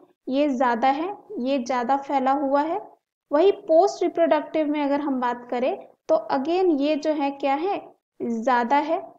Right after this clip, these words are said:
तीन है इसके लिए और ये इतना तक फैला हुआ है। अब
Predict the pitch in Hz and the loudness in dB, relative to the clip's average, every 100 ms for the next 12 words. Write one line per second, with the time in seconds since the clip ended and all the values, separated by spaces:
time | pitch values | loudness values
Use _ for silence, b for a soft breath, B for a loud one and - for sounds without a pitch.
0 | _ _ 285 285 320 311 302 302 - 311 | _ _ 0 2 0 -2 -4 -8 -4 -2
1 | 302 359 - 262 254 269 - 254 277 277 | -2 -4 -4 -4 -2 -4 -6 -8 -4 -4
2 | 277 294 294 302 277 285 302 285 311 415 | -4 -6 -8 -4 0 0 0 -2 -2 -6
3 | - _ _ _ _ _ 349 403 - - | -10 _ _ _ _ _ 4 4 0 -18